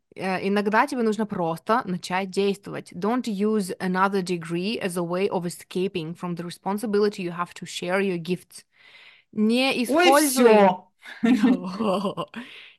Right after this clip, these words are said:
Speaker 1: Не используй очередной, э, чё? Образование?
Speaker 2: Учёное звание,
Speaker 1: Нет.
Speaker 2: степень, ну, неважно,
Speaker 1: Очередную
Speaker 2: какое-нибудь.
Speaker 1: степень как, э, способ избежать ответственности, делиться своим даром.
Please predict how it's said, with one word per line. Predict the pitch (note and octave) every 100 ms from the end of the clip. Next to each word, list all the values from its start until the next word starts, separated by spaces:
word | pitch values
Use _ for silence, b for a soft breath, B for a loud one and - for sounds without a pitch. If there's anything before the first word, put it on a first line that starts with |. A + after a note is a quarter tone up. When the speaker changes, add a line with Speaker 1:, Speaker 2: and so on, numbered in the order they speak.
| A3+
Speaker 1:
Не | C4 D4+
используй | - - D4+ E4 C#4+ C#4 G#3 F#3
очередной, | - G#3+ - B3 A#3+ G#3 A3+ A#3+ A#3+ A3+ G#3 F#3+ _ _ -
э, | G3 F#3+ F3+ F#3 F3+ F#2 - - - - -
чё? | - G#3+ D3+ - - _
Образование? | - F3+ G3 F3 G#3 G#3 F#3+
Speaker 2:
Учёное | F#3+ F#3 F3+
звание, | F3+ G#3 G3+ G3 F#3
Speaker 1:
Нет. |
Speaker 2:
степень, | F#3+ - F#3+ F#3+ F#3 F3+ F3+
ну, |
неважно, | F#3+ G3 F#3 F3 E3+ D#3+
Speaker 1:
Очередную | E3+ G#3 E3 A#3 A3+
Speaker 2:
какое-нибудь. |
Speaker 1:
степень | - - G#3 G#3+ D4 D4+ G#3+ F3 - _ _ _
как, | - A#3 B3+ G#3+ - _ _
э, | - G#3 G3+ G3
способ | - A3+ C#4 A3+ G#3
избежать | G#3 G3+ F#3 F#3 F#3+ F3+ F#3 G#3 G#3+ -
ответственности, | - F3+ F#3 E3+ F#3 C4+ - - A#3+ A#3 A3+ A3 - A3
делиться | F#3 G3+ G3 F#3+ G#3 G#3+
своим | G3+ G3 F#3 E3+
даром. | D3+ C#3 G3+